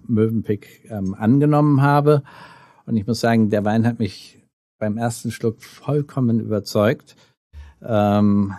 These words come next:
Burgund ist natürlich, ähm, weißer Burgund, äh, Burgunder ist natürlich Chardonnay.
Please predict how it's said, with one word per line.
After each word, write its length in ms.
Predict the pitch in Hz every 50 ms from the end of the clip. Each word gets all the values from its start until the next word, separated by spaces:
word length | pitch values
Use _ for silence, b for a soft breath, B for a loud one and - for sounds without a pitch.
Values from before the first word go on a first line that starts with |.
| B B _
Burgund 400 | - 107 98 117 127 135 151 147 -
ist 220 | 120 113 - -
natürlich, 800 | 117 104 95 - 117 107 104 101 101 101 101 - - - 117 - 127
ähm, 300 | 107 95 92 87 90 - _ -
weißer 360 | 101 95 110 113 - - 120
Burgund, 600 | 113 117 113 107 117 113 107 110 110 104 110 - - _ -
äh, 480 | 113 107 101 98 101 101 101 101 101 98
Burgunder 500 | 95 92 101 101 98 104 101 104 101 95
ist 120 | 92 - -
natürlich 540 | 101 90 - 95 92 98 95 - - -
Chardonnay. 640 | - 113 113 123 131 143 135 131 135 139 139 135